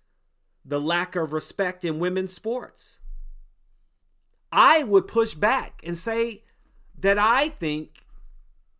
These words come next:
we maybe have it wrong in some ways. And I am mostly talking about the women's tournament in the N C A A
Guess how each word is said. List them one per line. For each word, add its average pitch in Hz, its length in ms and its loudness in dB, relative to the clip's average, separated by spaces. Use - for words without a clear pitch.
we 240 540 -4
maybe 277 580 -2
have 247 320 0
it 240 120 -4
wrong 220 540 -4
in 214 180 -6
some 233 320 0
ways. - 600 -8
And 180 120 -4
I 196 140 0
am 190 100 0
mostly 196 540 2
talking 180 520 -4
about 127 480 -6
the 160 120 -2
women's 190 440 0
tournament 143 600 -6
in 156 180 -8
the 156 160 -8
N 160 120 -6
C 147 220 -8
A 131 60 -2
A 104 420 -10